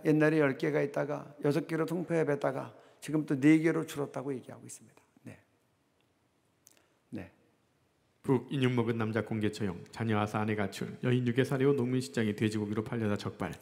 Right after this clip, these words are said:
Speaker 1: 이거는 천구백구십육 년도 아까 김정일이 살아있는 하나님이라고 보도했던 그 해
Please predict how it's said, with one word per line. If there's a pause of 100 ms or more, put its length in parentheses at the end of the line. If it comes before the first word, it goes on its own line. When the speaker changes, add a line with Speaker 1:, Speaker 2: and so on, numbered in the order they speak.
(340)
Speaker 1:
이거는
천구백구십육
년도
아까
김정일이
살아있는
하나님이라고
보도했던
그
해